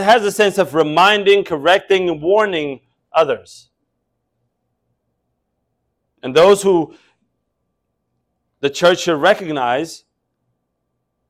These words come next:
display this character of reminding or correcting and warning, speaking to one's heart to impart understanding and wisdom.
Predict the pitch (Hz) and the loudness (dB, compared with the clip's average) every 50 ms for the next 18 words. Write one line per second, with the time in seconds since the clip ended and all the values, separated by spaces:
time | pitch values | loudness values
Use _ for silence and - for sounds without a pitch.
0 | _ _ _ _ 110 135 147 - - - - 156 151 151 147 156 160 - - - | _ _ _ _ -8 -8 -8 -8 -10 -6 0 2 2 2 2 0 -4 -4 -2 0
1 | 208 240 262 196 - - 113 - - _ _ _ _ _ _ _ _ _ _ _ | 0 0 0 -2 -6 -10 -20 -20 -20 _ _ _ _ _ _ _ _ _ _ _
2 | _ _ _ _ _ _ _ _ _ - 143 120 143 170 170 175 170 175 180 202 | _ _ _ _ _ _ _ _ _ -6 -4 -2 0 0 0 2 2 2 2 2
3 | 226 226 190 151 151 135 127 123 120 120 120 120 - 160 156 151 175 208 220 - | 2 0 -2 -2 -4 -4 -4 -4 -4 -6 -6 -4 -4 -4 0 2 4 2 2 2
4 | - 196 170 156 147 139 139 135 147 180 214 240 240 220 190 165 147 127 104 _ | 0 -2 -2 0 -2 -4 -6 -2 2 2 4 4 2 0 -2 -4 -4 -6 -10 _
5 | _ _ _ _ _ _ _ _ _ _ _ _ _ _ _ _ _ _ _ _ | _ _ _ _ _ _ _ _ _ _ _ _ _ _ _ _ _ _ _ _
6 | _ _ _ _ _ _ _ _ _ _ _ _ _ _ _ _ _ _ _ _ | _ _ _ _ _ _ _ _ _ _ _ _ _ _ _ _ _ _ _ _
7 | _ _ _ - - - - - - - 240 254 - 226 208 180 - 185 170 151 | _ _ _ -20 -18 -18 -18 -12 -6 -4 -4 -4 -4 -6 -8 -6 -6 -6 -4 0
8 | 165 175 180 175 - - 160 180 175 - - - _ _ _ _ _ _ _ _ | 0 0 0 -2 -4 -2 0 0 0 0 -2 -8 _ _ _ _ _ _ _ _
9 | _ - 175 175 165 160 - - 202 214 214 220 208 190 196 190 190 190 190 - | _ 0 2 2 2 0 0 2 2 4 4 2 0 -2 -2 -2 -4 -4 -4 -4
10 | 196 190 196 185 175 170 160 156 156 151 180 196 180 143 135 127 104 - | -4 -2 -2 -2 -4 -4 -4 -2 -2 -2 -2 -2 -2 -4 -6 -8 -8 -10